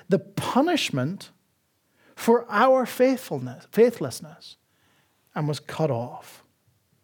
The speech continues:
It was gross.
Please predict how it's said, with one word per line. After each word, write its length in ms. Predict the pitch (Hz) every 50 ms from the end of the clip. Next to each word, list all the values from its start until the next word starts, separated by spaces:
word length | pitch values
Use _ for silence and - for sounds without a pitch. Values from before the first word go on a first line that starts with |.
| _ _ _ _ _ _ _ _ _ _ _ _ _ - - - _ _ - - - - - - - -
It 100 | - 151
was 280 | 151 151 135 - - - - - - - _ _ _ _ _ _ _ _ _ _ _ _
gross. 640 | - 175 180 175 170 165 - - - - - -